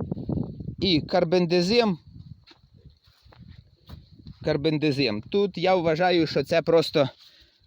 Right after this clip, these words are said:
Україна, це утилізація карбендазиму, так як він в Європі заборонений. Те, що дешево, це не завжди сердито. Хоча ми цього року тотально економимо. Я в кінці вже, як ми зберемо жнива,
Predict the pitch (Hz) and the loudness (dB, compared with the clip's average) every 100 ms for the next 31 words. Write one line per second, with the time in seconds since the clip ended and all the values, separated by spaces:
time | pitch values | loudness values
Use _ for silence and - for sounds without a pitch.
0 | - _ _ 139 139 160 180 151 160 151 | -20 _ _ -2 0 2 2 0 2 0
1 | 139 151 147 147 135 135 120 131 120 127 | 2 0 2 0 0 -2 -2 -2 0 0
2 | 135 143 165 131 139 110 120 135 123 123 | 0 2 0 0 -2 -4 -4 -4 0 0
3 | 123 113 117 120 113 107 92 95 - - | 0 -2 -4 -2 -2 -2 -4 -12 -18 -20
4 | - - - - _ _ _ _ - - | -20 -20 -20 -20 _ _ _ _ -20 -2
5 | 185 175 170 143 190 - 170 160 170 139 | 0 0 -2 2 0 2 -2 -2 -2 -2
6 | 143 139 139 - 123 113 98 - - _ | -2 -2 -2 -2 -4 -4 -6 -8 -20 _
7 | _ _ _ _ _ _ _ - - - | _ _ _ _ _ _ _ -20 -20 -20
8 | - - - - - - 156 190 190 160 | -20 -20 -20 -20 -6 -2 0 4 4 4
9 | 165 165 - 175 156 175 220 214 - 147 | 4 2 2 0 2 2 2 0 -4 -2
10 | 160 165 165 165 - 165 131 104 - - | 0 2 0 0 0 0 0 -2 -4 -2
11 | - - 143 180 - 185 165 208 185 156 | -2 -2 0 0 0 -4 -4 -2 0 2
12 | 180 156 165 170 135 156 170 156 143 143 | 2 2 0 0 2 2 2 2 0 0
13 | 131 123 131 | 0 2 2